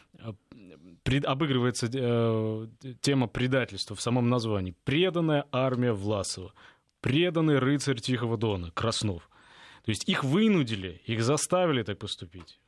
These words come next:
У них не было другого выбора, потому что у них за спиной оставалась бесчеловечная система. И поэтому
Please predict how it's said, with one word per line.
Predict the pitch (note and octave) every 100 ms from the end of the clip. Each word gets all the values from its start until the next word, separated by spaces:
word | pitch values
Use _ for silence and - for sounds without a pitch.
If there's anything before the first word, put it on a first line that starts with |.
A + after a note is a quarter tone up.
| -
У |
них | B2+ D3+ -
не | C3
было | C#3+ C#3+
другого | A#2 G#2+ C#3+ C3+
выбора, | C#3+ A#2+ A2
потому | C#3+ C3+ F3 F#3 G3
что | F3 - A2
у | B2+
них | D3+ C3
за | G#2
спиной | G#2+ - C3 D#3+
оставалась | C3 - C3 G#2+
бесчеловечная | G2+ B2+ - D3 D3 D3 D3 D3 C#3
система. | C3+ B2 - A#2 G2 F2+ _ _ _ _ _ -
И |
поэтому | B2+ C#3 E3 F3+ E3 G#2 F#2 F#2